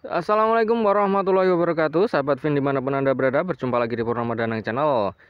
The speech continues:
Pada kesempatan hari ini kita berada di kebun jeruk lagi nih, guys. Kita mau pantau, eh, anakan perkutut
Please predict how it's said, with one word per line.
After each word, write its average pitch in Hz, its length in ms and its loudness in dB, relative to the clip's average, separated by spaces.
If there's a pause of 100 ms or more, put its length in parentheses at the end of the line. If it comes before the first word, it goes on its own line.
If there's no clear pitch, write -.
(280)
Pada 127 160 -2
kesempatan 131 400 -4
hari 131 240 -2
ini 147 160 -2
kita 143 240 0
berada 123 400 -2
di 127 80 -4
kebun 127 480 -4
jeruk 127 320 -2
lagi 127 240 -2
nih, 139 80 -4
guys. 123 400 -4 (400)
Kita 143 240 -4
mau 156 240 -2
pantau, 151 960 2
eh, 131 320 4
anakan 135 460 -2 (2250)
perkutut 185 400 0